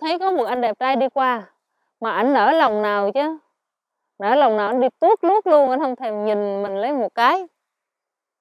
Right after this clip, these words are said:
Ở đây hoang vắng lắm, mình quay cho các bạn coi. Hôm qua nay trời mưa cho nên là cảnh vật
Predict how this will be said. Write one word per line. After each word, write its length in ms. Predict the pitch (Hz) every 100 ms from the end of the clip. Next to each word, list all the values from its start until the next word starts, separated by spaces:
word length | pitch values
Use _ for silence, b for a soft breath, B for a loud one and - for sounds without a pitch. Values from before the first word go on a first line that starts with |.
| _ _ _ _ _ _ _ _ _ _ _ _ _ _ _ _ _ _ _ _ _ _ _ _ _ _ _ _ _
Ở 80 | -
đây 120 | 240
hoang 260 | 240 233 226
vắng 180 | 240 285
lắm, 120 | 302 -
mình 240 | 214 226 190
quay 220 | 214 208
cho 120 | 208
các 60 | 226
bạn 180 | 196 185
coi. 160 | 208 -
Hôm 220 | - 233 233
qua 140 | 247
nay 160 | 240 226
trời 240 | 220 190
mưa 300 | 196 233 240
cho 140 | 240
nên 160 | 233 240
là 180 | 226 180
cảnh 300 | - 202 262
vật 180 | 233